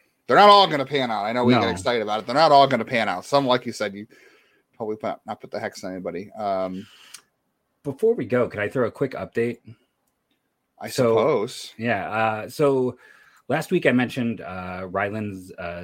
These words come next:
Speaker 2: Zabrowski, who was tearing things up at Miami of Ohio. And then I dug into his story. Um, I've since talked with his, uh, with some family members through D M. And I wanna, again,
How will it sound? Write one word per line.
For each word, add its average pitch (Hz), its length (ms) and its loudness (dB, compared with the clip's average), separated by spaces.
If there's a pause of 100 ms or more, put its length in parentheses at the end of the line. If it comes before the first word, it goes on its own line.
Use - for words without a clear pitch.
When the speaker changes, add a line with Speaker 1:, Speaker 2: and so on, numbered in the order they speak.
Speaker 2:
Zabrowski, 92 800 -8
who 101 100 -14
was 95 220 -10
tearing 98 340 -4
things 95 200 -6
up 92 300 -6
at 90 280 -10
Miami 98 340 -4
of 90 100 -6
Ohio. 90 500 -10 (420)
And 143 80 -2
then 190 80 0
I 180 60 -2
dug 147 200 2
into 127 180 2
his 104 160 -12
story. 95 520 -8
Um, 90 560 -8
I've 120 160 2
since 151 460 -8 (400)
talked - 380 -2
with 110 240 -2
his, 104 320 -10 (420)
uh, 92 420 -10
with 107 100 -10
some 101 120 -8
family 107 260 0
members 104 380 -4
through 101 160 -12
D 98 180 -10
M. 98 300 -8 (460)
And 127 400 2
I 123 80 -8
wanna, 180 200 -2
again, 117 460 -2